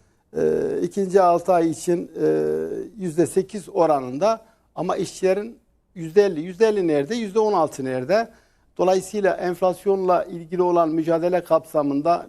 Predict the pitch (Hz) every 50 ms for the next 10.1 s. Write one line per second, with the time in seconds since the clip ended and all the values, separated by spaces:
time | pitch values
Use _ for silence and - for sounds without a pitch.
0 | - 160 151 - 165 160 160 160 170 160 - 156 147 151 147 143 156 156 147 147
1 | - - _ _ _ _ _ - 175 175 160 170 160 156 156 156 156 139 - -
2 | - 160 160 151 151 - 156 147 143 143 151 - - 156 151 143 - - 214 214
3 | 214 - _ _ _ _ _ _ _ _ _ - - 233 247 247 220 269 269 262
4 | 247 226 247 247 247 240 247 254 277 302 311 294 285 247 165 135 180 185 196 208
5 | 233 269 - - _ _ - - 190 196 196 - - 208 202 196 202 208 226 220
6 | 208 202 196 196 196 196 208 202 190 226 226 - - - - 180 196 196 190 -
7 | 185 196 190 165 190 185 175 165 160 151 143 135 131 127 147 143 143 - - _
8 | - - 180 185 185 180 180 - 190 180 180 185 185 175 175 - 180 160 143 185
9 | 175 180 - 175 165 160 165 180 190 196 180 160 147 143 131 131 139 185 208 202
10 | 208